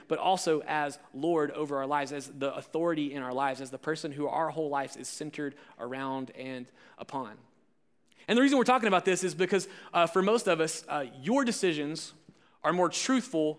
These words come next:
than your words. I think a lot of us in this room would say, "Well, I've done that, Heath.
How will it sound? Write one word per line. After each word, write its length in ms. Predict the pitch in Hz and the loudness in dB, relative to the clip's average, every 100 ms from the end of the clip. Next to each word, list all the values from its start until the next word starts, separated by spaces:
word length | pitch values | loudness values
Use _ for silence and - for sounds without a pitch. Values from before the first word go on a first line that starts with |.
| - | -6
than 140 | 160 175 | -4 -2
your 140 | 160 | 0
words. 580 | 151 127 - - - - _ _ _ - | 0 -2 -4 -12 -16 -18 _ _ _ 2
I 80 | 220 | 4
think 160 | 254 | 6
a 40 | 226 | 6
lot 140 | 226 | 6
of 100 | 247 | 6
us 120 | 214 | 4
in 60 | 208 | 2
this 140 | 185 | 2
room 180 | 220 226 | 2 2
would 100 | 196 | 4
say, 160 | 202 170 | 4 6
"Well, 200 | 214 - | 6 6
I've 180 | 214 190 | 4 6
done 180 | 247 214 | 6 6
that, 200 | 147 131 | 4 0
Heath. 360 | 151 165 - | -6 -6 -14